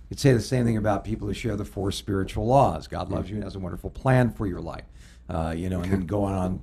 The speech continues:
Speaker 1: through, uh, the laws, steps to peace with God, uh, the Billy Graham organization. Uh, you know, there's, uh, groups, Evangelism Explosion, uh, is one of them. Uh, there was a book called Tell the Truth, uh, that,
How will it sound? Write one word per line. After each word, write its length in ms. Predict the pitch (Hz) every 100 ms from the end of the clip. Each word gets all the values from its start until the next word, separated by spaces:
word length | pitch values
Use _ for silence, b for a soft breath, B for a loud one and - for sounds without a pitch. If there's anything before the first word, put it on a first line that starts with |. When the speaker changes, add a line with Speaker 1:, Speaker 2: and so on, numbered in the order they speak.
| -
Speaker 1:
through, 440 | - 98 92 92 - - - -
uh, 140 | 90 92
the 80 |
laws, 260 | 123 127 -
steps 280 | - 110 104
to 100 | -
peace 280 | - 113 -
with 120 | 98
God, 340 | 101 107 87 - - - 90
uh, 300 | 85 80 78
the 100 | 82
Billy 200 | 98 95
Graham 320 | 101 107 107
organization. 800 | 87 85 85 78 80 - - - - - - -
Uh, 300 | - 87 85 82 -
you 120 | 110
know, 140 | 95 85
there's, 260 | 92 -
uh, 100 | 95
groups, 300 | 90 101 -
Evangelism 720 | 80 87 107 110 104 104 95
Explosion, 760 | 95 - - 101 101 101 87 78 - _ _ -
uh, 200 | 92 87 -
is 260 | 85 85
one 160 | 87 82
of 80 | 78
them. 260 | 82 82
Uh, 220 | 80 76
there 140 | 78 90
was 120 | -
a 40 |
book 220 | 87 113 -
called 280 | 92 90
Tell 340 | - 113 113 107
the 120 | 98
Truth, 640 | - - 107 80 - - -
uh, 360 | 90 80 80
that, 260 | 78 95